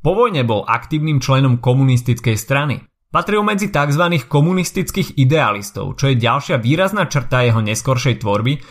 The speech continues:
a tiež románu, o ktorom budem v dnešnom podcaste hovoriť.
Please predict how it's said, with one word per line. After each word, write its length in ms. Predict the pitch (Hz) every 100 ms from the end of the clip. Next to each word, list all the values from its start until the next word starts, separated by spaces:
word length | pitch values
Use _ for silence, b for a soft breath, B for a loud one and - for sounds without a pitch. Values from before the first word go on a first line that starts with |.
| B
a 80 | 165
tiež 240 | 220 151 120
románu, 540 | 117 117 107 110 127
o 100 | 123
ktorom 400 | 120 135 151 143
budem 240 | 143 135
v 160 | 110 104
dnešnom 480 | 120 123 - 208 196
podcaste 480 | 165 - 147 - 113
hovoriť. 480 | 101 101 92 -